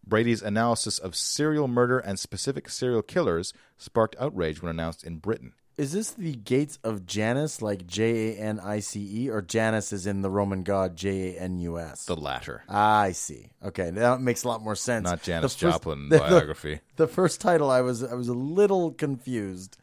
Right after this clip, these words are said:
Speaker 1: It gets three and a half stars out of five on Amazon dot com.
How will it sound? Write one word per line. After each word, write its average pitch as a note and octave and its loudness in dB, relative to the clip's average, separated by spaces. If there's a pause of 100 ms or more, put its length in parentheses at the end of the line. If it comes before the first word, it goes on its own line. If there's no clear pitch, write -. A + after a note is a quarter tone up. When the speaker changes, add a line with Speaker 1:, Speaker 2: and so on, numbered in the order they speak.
Speaker 1:
It A2 -8
gets D3+ 0
three E3+ 0
and F3 2
a E3 2
half D#3+ 2
stars A#2 4
out A#2 0
of A#2 2
five G#2+ 2
on G2+ -4
Amazon A2 0
dot A#2+ -2
com. D3+ -6